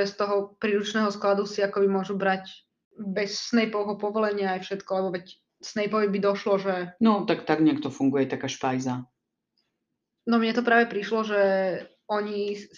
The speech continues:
Speaker 1: ani vlastne v tých potrebách nemali nikde napísané, o, tie ingrediencie, že potrebujú. Akože jediné ingrediencie, kedy sa na to odvolával Harry,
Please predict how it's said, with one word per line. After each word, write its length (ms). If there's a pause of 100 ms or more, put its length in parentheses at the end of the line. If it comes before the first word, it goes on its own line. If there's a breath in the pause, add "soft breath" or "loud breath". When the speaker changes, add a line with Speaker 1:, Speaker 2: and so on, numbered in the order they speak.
Speaker 1:
ani 320
vlastne 400
v 100
tých 180 (1000)
potrebách 640
nemali 360
nikde 300
napísané, 680 (500 soft breath)
o, 320
tie 320
ingrediencie, 720
že 160
potrebujú. 560 (540)
Akože 340
jediné 400
ingrediencie, 760
kedy 520 (140)
sa 220
na 120
to 160
odvolával 480
Harry, 480